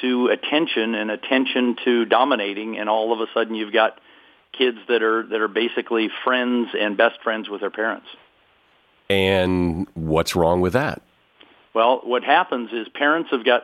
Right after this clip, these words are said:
Speaker 1: superior knowledge, and, uh, and having a best friend, they're not equal, and so the parent is usually in the process of clearing the road for the child. Uh, the child, you know, is, is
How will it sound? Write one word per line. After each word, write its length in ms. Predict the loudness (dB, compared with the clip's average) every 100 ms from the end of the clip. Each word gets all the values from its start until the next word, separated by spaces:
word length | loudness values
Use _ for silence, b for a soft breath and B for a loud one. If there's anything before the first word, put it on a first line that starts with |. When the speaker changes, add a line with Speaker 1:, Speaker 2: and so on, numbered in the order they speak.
| -2
Speaker 1:
superior 380 | -2 2 2 4
knowledge, 380 | 2 0 -4 -6 -20 _ b b b b -4
and, 380 | 0 0 2 4
uh, 220 | 4 4
and 120 | 0 2
having 300 | 2 4 2
a 60 |
best 260 | 4 2 2 -2
friend, 380 | 0 0 0
they're 140 | 0 2
not 220 | 2 0
equal, 440 | -2 -2 0 2 2
and 180 | -2 2
so 160 | 2 2
the 80 |
parent 420 | 0 2 4 2 0
is 300 | 0 0 0 -8 B B B B B
usually 520 | 2 4 4 2 4
in 80 | 2
the 60 | 2
process 460 | 2 2 2 -2 -4
of 160 | -8
clearing 520 | -10 -2 2 4 2 2
the 80 | 4
road 360 | 4 4 0
for 80 | -2
the 100 | -2
child. 420 | 0 0 0 -6 -10 _ b b b b -4
Uh, 120 | 0
the 120 | 0
child, 500 | 2 4 4 2 0
you 80 | -6
know, 140 | -6
is, 240 | -6 -8 -10 -10
is 160 | -10